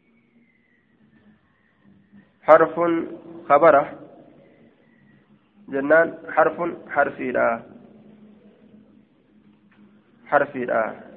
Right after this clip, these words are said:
وقوله مبتدأ قولا مبتدأ بود أنا جتشي راويرا.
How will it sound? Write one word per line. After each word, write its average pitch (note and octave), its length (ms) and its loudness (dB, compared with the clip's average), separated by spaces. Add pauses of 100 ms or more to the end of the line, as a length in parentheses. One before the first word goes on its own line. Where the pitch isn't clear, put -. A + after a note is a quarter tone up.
(1400)
وقوله F3 920 2 (1200)
مبتدأ D#3 360 4
قولا D#3+ 580 2 (800)
مبتدأ D3 300 0
بود D3 220 2
أنا E3 480 2 (800)
جتشي C#3+ 540 -6 (440)
راويرا. C#3 560 6